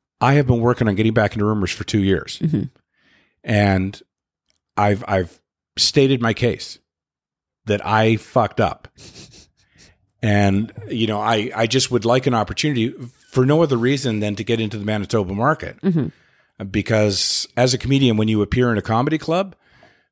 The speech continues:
Speaker 1: you, you, you're never gonna get rich playing a comedy club. You're not expected to. But you will get corporate inquiries out of it. So somebody in an audience over this week will see me and think, "That's the guy for our golf tournament,"
Speaker 2: Mm-hmm.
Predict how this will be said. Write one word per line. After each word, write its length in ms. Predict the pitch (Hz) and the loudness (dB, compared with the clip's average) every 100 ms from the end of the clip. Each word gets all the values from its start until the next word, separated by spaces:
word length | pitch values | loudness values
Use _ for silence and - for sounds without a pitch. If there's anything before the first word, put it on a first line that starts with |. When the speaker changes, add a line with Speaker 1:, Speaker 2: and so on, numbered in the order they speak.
| - | -10
Speaker 1:
you, 200 | 113 117 | -6 -4
you, 260 | 147 113 110 160 | -2 0 -2 0
you're 160 | 113 | 0
never 260 | 120 143 156 | 2 2 2
gonna 140 | 156 | 0
get 140 | 147 120 | 0 2
rich 220 | 123 - | 2 0
playing 200 | - 110 | -2 -2
a 60 | 95 | -2
comedy 320 | 113 98 87 | -2 -2 -4
club. 240 | - 80 80 | -6 -8 -6
You're 80 | |
not 120 | 95 95 | -4 -4
expected 440 | - 101 - 80 | -4 -6 -6 -10
to. 160 | 73 - _ _ _ _ - | -16 -18 _ _ _ _ -2
But 220 | 110 - | 0 2
you 80 | 113 | 2
will 160 | 131 | 2
get 160 | 131 - | 0 -4
corporate 360 | - 117 113 | -2 -2 -2
inquiries 540 | 101 - 117 98 85 78 | -6 0 2 2 0 -4
out 160 | 76 | -8
of 80 | 76 | -10
it. 140 | 78 - | -10 -4
So 100 | 85 | -2
somebody 520 | - 135 151 170 175 | 0 2 2 0 0
in 100 | 151 | -2
an 180 | 147 131 | -4 -4
audience 640 | 107 104 101 101 - - _ _ - | -2 -2 -2 -4 -6 -10 _ _ -2
over 220 | 120 127 | 0 2
this 240 | 123 131 | 0 0
week 420 | 127 117 85 - _ _ | 0 0 0 -6 _ _
will 120 | 113 101 | -4 -2
see 260 | - 151 | 2 2
me 160 | 139 107 | 2 0
and 140 | 98 | -2
think, 340 | - 101 92 - - - | -4 -4 -4 -8 -20 -6
"That's 280 | 110 135 - | -2 -2 -4
the 100 | 110 | -4
guy 180 | 98 | -2
for 160 | 90 95 | -2 -4
our 80 | 87 | -4
golf 300 | 123 120 - | 0 0 -2
tournament," 320 | 90 85 214 | -6 0 2
Speaker 2:
Mm-hmm. 120 | 208 | 2